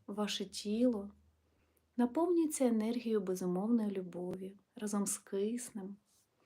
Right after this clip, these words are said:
і з кожним видихом. Воно наче відпускає всі блоки, зажими, програми, які пов'язані з вибором себе,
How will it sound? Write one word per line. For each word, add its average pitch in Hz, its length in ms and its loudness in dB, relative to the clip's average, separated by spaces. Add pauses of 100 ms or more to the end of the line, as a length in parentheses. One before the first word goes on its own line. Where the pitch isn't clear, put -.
(400)
і 214 60 -6
з - 80 -2
кожним 226 440 4
видихом. 202 760 -6 (1600)
Воно 220 260 8
наче 294 300 6
відпускає 226 920 -2 (280)
всі - 240 -2
блоки, 214 800 2 (320)
зажими, 196 840 0 (1120)
програми, 202 840 0
які 214 240 0
пов'язані 247 720 4
з 196 80 -4
вибором 208 420 0
себе, 180 640 -6